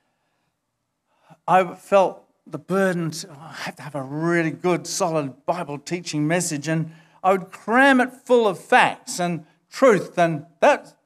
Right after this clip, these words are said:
truth is all good and facts are all good, but it was so heavy duty. Then I went to a conference and someone said, "Well, it's, it's not what you say that's important as what they hear."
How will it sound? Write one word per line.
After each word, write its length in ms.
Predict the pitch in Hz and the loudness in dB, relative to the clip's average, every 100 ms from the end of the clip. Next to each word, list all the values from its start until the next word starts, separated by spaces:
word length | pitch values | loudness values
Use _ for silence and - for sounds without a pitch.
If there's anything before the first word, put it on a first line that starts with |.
| _ | _
truth 280 | - 240 320 | -4 -2 -2
is 120 | 349 | 0
all 200 | 311 359 | 0 0
good 320 | 302 415 381 185 | -2 2 2 2
and 200 | 151 151 | -2 -2
facts 360 | - 277 - | 2 2 0
are 80 | 294 | 2
all 160 | 294 302 | 2 2
good, 380 | 302 381 285 220 | 2 2 2 2
but 340 | 330 - - _ _ _ _ _ _ - | 2 2 -6 _ _ _ _ _ _ -2
it 160 | 311 | 0
was 180 | 277 233 | 2 -2
so 280 | - 311 277 | 4 6 6
heavy 260 | 254 247 226 | 4 2 0
duty. 560 | 311 311 277 233 240 _ _ _ _ | 0 0 0 -4 -6 _ _ _ _
Then 160 | 294 208 | 2 4
I 180 | 269 240 | 4 4
went 260 | 247 240 | 0 -2
to 120 | - | -6
a 60 | 202 | -6
conference 600 | - 233 233 - 143 - | 0 0 0 -2 -6 -8
and 100 | 185 | -12
someone 340 | 180 220 208 | -6 -4 -4
said, 280 | 190 214 208 | -4 -6 -4
"Well, 180 | 247 220 | -4 -6
it's, 120 | 202 _ _ _ _ _ - | -6 _ _ _ _ _ -10
it's 280 | 262 - - | -10 -8 -4
not 260 | 285 285 | -4 -4
what 380 | 226 202 202 - - | -4 0 0 -2 -10
you 260 | 170 175 | -4 -4
say 680 | 180 - - - 214 240 233 | -4 -6 -8 -8 -6 -6 -6
that's 340 | 214 170 - - | -6 -8 -10 -8
important 640 | 127 - 131 120 117 123 | -8 -8 -12 -12 -10 -12
as 280 | 120 120 - _ _ _ _ _ | -10 -14 -16 _ _ _ _ _
what 300 | 120 139 147 _ | -10 -8 -10 _
they 340 | 139 131 127 _ | -8 -8 -10 _
hear." 340 | - 170 170 | -14 -12 -12